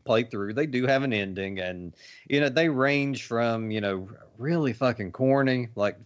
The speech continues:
Spinal, you know, gets a, a job acting. Uh, but, oh, and they even roll out the line that, you know, he, he doesn't have a lot of luck in Hollywood. He can't find a, this is a skeleton, by the way.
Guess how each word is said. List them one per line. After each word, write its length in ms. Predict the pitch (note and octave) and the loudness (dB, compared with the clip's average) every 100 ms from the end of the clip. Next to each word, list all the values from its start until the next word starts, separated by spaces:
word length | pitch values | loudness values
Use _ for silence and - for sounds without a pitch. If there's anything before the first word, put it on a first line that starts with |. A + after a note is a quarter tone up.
| _ _ | _ _
Spinal, 800 | - - C3 C#3 C3+ B2+ B2 G#2+ G2 | -16 2 4 4 4 2 0 -4 -12
you 160 | G#2+ A2 | -8 -4
know, 140 | G2 | -4
gets 240 | F#2 F2+ | -4 -6
a, 220 | G2 F2+ E2 - - _ _ _ | -4 -4 -6 -18 -20 _ _ _
a 80 | G2 | -2
job 300 | F#2 A#2+ F2+ F#2 | 2 4 2 2
acting. 600 | A2 B2 - D3+ D#3 D#3+ _ _ _ _ _ | 0 0 -4 -10 -10 -16 _ _ _ _ _
Uh, 420 | G#2+ G#2 G#2 G2 G2 - - - - | -4 -2 -2 -4 -10 -14 -16 -14 -12
but, 100 | G2+ G#2 - _ _ | -10 -12 -18 _ _
oh, 240 | D#3 D#3+ C#3+ | 4 6 6
and 100 | C#3 | 4
they 80 | |
even 160 | D3 C3+ | 2 2
roll 260 | B2+ C#3 C3+ | 4 4 4
out 140 | B2 | 2
the 60 | A#2 | 0
line 360 | C3 C3+ C3 | 2 2 2
that, 160 | A#2+ A#2 | -2 -4
you 140 | B2+ | -4
know, 180 | A#2 A2+ | -2 -2
he, 180 | A#2 G#2+ | -4 -6
he 200 | A2+ G#2 | -10 -2
doesn't 220 | C3+ B2 | -2 0
have 140 | C3+ | -2
a 40 | B2 | 2
lot 160 | B2+ | 2
of 60 | A#2 | 4
luck 220 | C#3+ D3+ | 2 2
in 80 | C3+ | -2
Hollywood. 440 | B2 C#3+ C3+ C3 | 2 2 2 0
He 100 | B2 | -4
can't 300 | A#2 E3+ - - | -4 -4 -2 0
find 220 | D3+ C#3+ | 2 0
a, 60 | |
this 260 | A#2 A#2+ D#3 | -2 -4 -4
is 60 | F3 | -6
a 80 | |
skeleton, 580 | D#3 - F3+ D3+ A2 G#2 | -4 4 4 4 0 -4
by 180 | F#2+ G2 | -2 -2
the 100 | F#2+ | -2
way. 360 | F#2+ F#2+ F#2 | -4 -4 -6